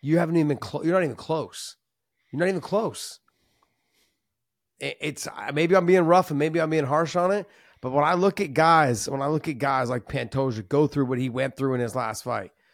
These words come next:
what Brandon Moreno's been through in some of his fights, what Dominic Cruz has gone through in terms of the three years off, coming back and winning back his title.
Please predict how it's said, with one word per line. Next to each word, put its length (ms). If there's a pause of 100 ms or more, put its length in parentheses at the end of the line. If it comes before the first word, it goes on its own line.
(200)
what 160
Brandon 300
Moreno's 420
been 200
through 220
in 80
some 160
of 100
his 240
fights, 460 (500)
what 240
Dominic 460
Cruz 400
has 120
gone 280
through 260
in 80
terms 260
of 140
the 100
three 320
years 320
off, 240
coming 320
back 320
and 120
winning 220
back 240
his 140
title. 420